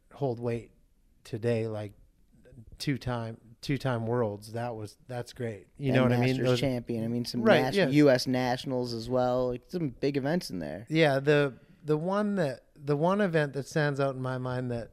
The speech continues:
Speaker 1: is, it, and I just laugh about it, but it was like, I think it was my last Masters that I competed in,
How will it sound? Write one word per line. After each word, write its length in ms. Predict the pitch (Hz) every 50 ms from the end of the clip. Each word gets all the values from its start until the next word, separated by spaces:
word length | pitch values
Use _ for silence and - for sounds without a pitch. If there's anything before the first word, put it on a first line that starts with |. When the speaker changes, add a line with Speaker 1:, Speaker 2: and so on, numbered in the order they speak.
| _
Speaker 1:
is, 400 | - 127 127 123 110 110 - - - - -
it, 280 | 135 127 123 - - -
and 140 | 135 131
I 140 | 131 139 151
just 260 | 131 120 120 110 -
laugh 380 | 107 104 107 120 131 131 - -
about 320 | 123 110 113 113 113 113
it, 180 | 113 113 - - _
but 300 | - 131 123 110 - - _ _ _ _ _ _ _ _ _ _ _ _ _ _ _
it 120 | 143 147
was 260 | 160 151 147 147 135 139
like, 320 | 147 131 120 110 - _ _ _ _ _ _ _ _ _ _ _ _ _ _ _ _ _ _ _ -
I 60 | 127
think 300 | 131 - 185 196 240 247
it 40 | 311
was 160 | 294 285 240
my 160 | 220 185 135
last 420 | 127 127 127 135 147 170 170 - -
Masters 680 | 139 127 127 139 139 - - 107 95 95 - - - - - _ _ _ - -
that 100 | 127 131
I 120 | 127 131
competed 480 | - 143 123 107 127 131 131 127 113 110
in, 240 | 104 98 95 107